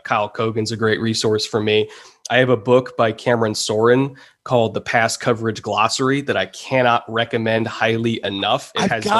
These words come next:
Speaker 1: like
Speaker 2: that, and I wonder if you're the one that recommended that to me.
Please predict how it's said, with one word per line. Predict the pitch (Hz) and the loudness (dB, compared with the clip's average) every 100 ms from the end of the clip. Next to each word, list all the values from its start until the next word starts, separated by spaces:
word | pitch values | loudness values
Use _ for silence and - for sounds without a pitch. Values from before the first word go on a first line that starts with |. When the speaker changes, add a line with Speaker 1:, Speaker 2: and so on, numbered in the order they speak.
| 247 | 0
Speaker 1:
like | - | 2
Speaker 2:
that, | 156 117 107 - | 4 4 0 0
and | 143 | 2
I | 160 | 4
wonder | 175 226 247 | 4 4 4
if | 170 151 | 2 4
you're | 180 | 6
the | 180 | 6
one | 165 151 | 4 4
that | 135 | 4
recommended | 131 135 135 120 123 120 | 4 2 0 0 2 0
that | 92 92 - | 0 -2 -2
to | 117 98 | 0 2
me. | 92 92 | 2 0